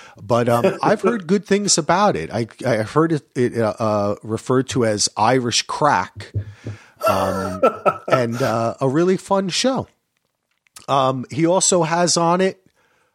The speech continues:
Speaker 1: interesting, we haven't talked about this show yet at all, Game of Thrones, season eight. Very controversial. Very <laughs> controversial. Do you have anything you wanna say about Game of Thrones, Andy?
Speaker 2: Um, we can, we can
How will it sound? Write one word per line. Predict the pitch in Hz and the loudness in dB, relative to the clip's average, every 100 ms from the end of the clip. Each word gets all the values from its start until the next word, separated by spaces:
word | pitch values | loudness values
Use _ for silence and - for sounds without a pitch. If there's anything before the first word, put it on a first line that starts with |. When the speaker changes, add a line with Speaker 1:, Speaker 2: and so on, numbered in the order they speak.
| _ _ _ - | _ _ _ -2
Speaker 1:
interesting, | 170 247 220 - 196 | 0 2 0 2 0
we | 175 131 | 0 0
haven't | 131 151 | 0 0
talked | - 156 - | 0 0 0
about | 151 160 156 | 0 0 0
this | 202 220 | 0 0
show | - 139 104 | 0 0 2
yet | 113 113 | 2 2
at | 120 | 2
all, | 139 196 131 - _ - | 2 0 -2 -8 _ -6
Game | 107 117 127 | -2 0 0
of | 123 | -2
Thrones, | - 117 131 170 62 57 - - - - _ _ _ _ | -4 0 2 0 -4 -10 -6 -4 -4 -6 _ _ _ _
season | - - 113 110 117 - | -2 0 0 0 -2 0
eight. | 151 139 - _ 87 | 2 2 -2 _ -14
Very | 85 113 127 147 151 | -4 0 2 2 -2
controversial. | - 175 175 180 208 196 202 247 240 - 196 190 - _ _ _ _ _ _ _ _ _ _ - | -2 0 0 0 0 0 0 0 -2 0 0 -2 -8 _ _ _ _ _ _ _ _ _ _ -6
Very | 92 101 123 | -2 0 0
<laughs> | - | 0
controversial. | 107 113 120 98 113 101 | 0 2 0 2 0 0
Do | 104 | -2
you | 117 | 0
have | 131 | 0
anything | 135 - 123 | 0 0 0
you | |
wanna | 123 131 | 2 2
say | - 127 | 2 0
about | 123 123 - | 0 0 0
Game | 127 131 | -2 -2
of | |
Thrones, | - 123 143 151 | 0 2 2 2
Andy? | 160 175 196 - _ _ _ _ _ | 0 0 -4 -8 _ _ _ _ _
Speaker 2:
Um, | 202 214 214 - - | 0 0 -2 -6 -4
we | 233 | -2
can, | - 226 208 | 0 -2 0
we | 214 | -2
can | 269 | -2